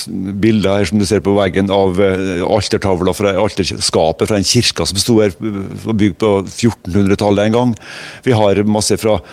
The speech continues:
væreiertida, det var jo væreieren som styrte det aller meste ut på her, og folk flest følte seg nærmest som slaver, mens væreieren var på det verste.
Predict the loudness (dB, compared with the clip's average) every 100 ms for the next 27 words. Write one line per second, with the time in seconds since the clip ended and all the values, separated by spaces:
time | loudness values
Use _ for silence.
0 | -20 -20 -8 -2 0 2 0 0 0 0
1 | 0 0 0 2 2 2 2 0 0 0
2 | 2 0 0 -2 0 0 0 2 0 0
3 | -2 -2 -2 0 -2 -2 0 0 0 -2
4 | -4 -2 2 2 2 0 -2 -2 0 -2
5 | -2 -6 -2 -2 0 0 0 0 -2 -2
6 | -4 -4 -4 -4 0 2 4 2 2 0
7 | -2 -10 -20 -4 -2 0 0 0 0 0
8 | 0 2 2 0 -2